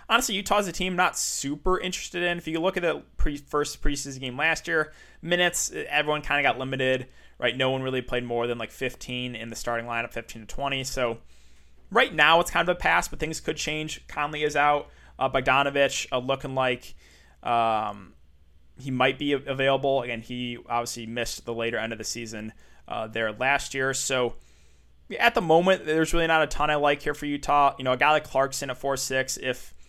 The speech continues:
some of the main guys maybe don't play a ton, you could give it a look to him off the bench.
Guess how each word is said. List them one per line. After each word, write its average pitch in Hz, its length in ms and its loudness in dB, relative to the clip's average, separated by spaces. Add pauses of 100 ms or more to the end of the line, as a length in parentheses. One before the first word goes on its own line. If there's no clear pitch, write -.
(120)
some - 160 -8
of 127 40 -4
the 120 60 -6
main 123 220 -2
guys 123 500 2 (120)
maybe 120 400 -4
don't 113 240 -6
play 139 180 0
a 131 40 -2
ton, 131 520 -4
you 104 160 -18
could 120 160 -18
give 120 160 -4
it 104 40 -8
a 107 40 -12
look 117 180 -8
to 104 80 -12
him 143 160 -4
off 143 140 2
the 139 80 -6
bench. 135 640 -2